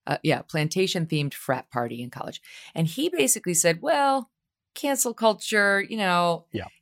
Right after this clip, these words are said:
Speaker 1: was it wrong then, or is it just wrong in twenty twenty-one?" And he was trying to make the point of, like, you know, we sort of lo-, always have this perfect twenty twenty hindsight, and are we beating up on her too much,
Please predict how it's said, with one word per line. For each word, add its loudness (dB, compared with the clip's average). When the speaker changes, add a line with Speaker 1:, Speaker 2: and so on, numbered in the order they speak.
Speaker 1:
was 2
it 2
wrong 6
then, 4
or 4
is 0
it -8
just -6
wrong 4
in 0
twenty -2
twenty-one?" 0
And -2
he -2
was -6
trying 0
to 0
make 0
the -6
point 0
of, -10
like, -2
you -2
know, 4
we 0
sort -2
of 0
lo-, -4
always 4
have 6
this -2
perfect -4
twenty -4
twenty -4
hindsight, 0
and -6
are -4
we -2
beating -2
up -4
on -2
her -6
too -4
much, -6